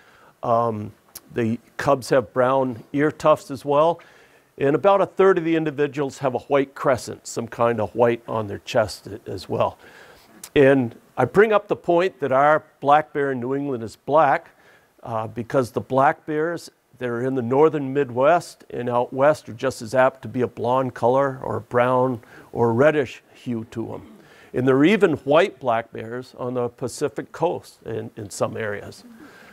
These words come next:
Uh, so black bears are not always black, but east of the Mississippi, they're pretty uniform in color.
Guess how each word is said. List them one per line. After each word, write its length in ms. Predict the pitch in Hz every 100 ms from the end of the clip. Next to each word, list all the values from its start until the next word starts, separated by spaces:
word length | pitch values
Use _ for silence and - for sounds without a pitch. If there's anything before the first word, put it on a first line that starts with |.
| -
Uh, 140 | 135 127
so 180 | 135
black 380 | 113 151 180 -
bears 320 | 165 156 156
are 100 | 131
not 300 | 120 127 143 -
always 340 | 131 131 113
black, 300 | 127 123 104 -
but 120 | - -
east 300 | 180 185 170
of 80 |
the 80 | 147
Mississippi, 800 | 143 147 - 156 165 135 117 110 - - _ -
they're 120 | 123
pretty 320 | - 156 151
uniform 760 | 127 135 147 139 - 123 127
in 60 | 123
color. 440 | - 113 104 98